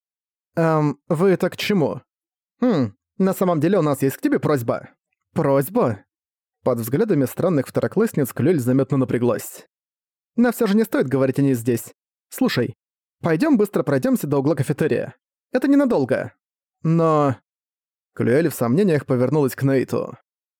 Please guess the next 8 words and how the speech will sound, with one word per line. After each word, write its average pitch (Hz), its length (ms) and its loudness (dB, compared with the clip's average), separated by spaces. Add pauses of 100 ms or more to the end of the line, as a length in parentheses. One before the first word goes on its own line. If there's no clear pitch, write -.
(340)
Догадавшись 123 640 -2
о 123 40 0
ее 113 140 2
мыслях, 147 540 -2 (360)
мальчик 120 500 -2
переглянулся 147 560 0
с - 80 -4
Мио. 131 460 -2